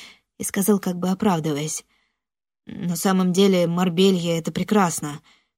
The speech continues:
Ты даже не представляешь себе, до чего там хорошо. Я помню одну маленькую площадь, всю обсаженную апельсиновыми деревьями.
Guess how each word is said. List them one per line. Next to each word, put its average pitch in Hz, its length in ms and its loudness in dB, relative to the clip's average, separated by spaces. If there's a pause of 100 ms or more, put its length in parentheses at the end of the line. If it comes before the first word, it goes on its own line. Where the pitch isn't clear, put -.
Ты 185 100 -8
даже 190 340 2
не 190 140 4
представляешь 196 760 4
себе, 190 300 4
до 170 100 2
чего 196 300 2
там 175 180 0
хорошо. 190 560 -2 (640)
Я 185 260 -2
помню 185 400 0
одну 180 260 -2
маленькую 180 540 -2
площадь, 190 540 0
всю - 240 -6
обсаженную 170 720 -4
апельсиновыми 165 640 -6
деревьями. 160 680 -6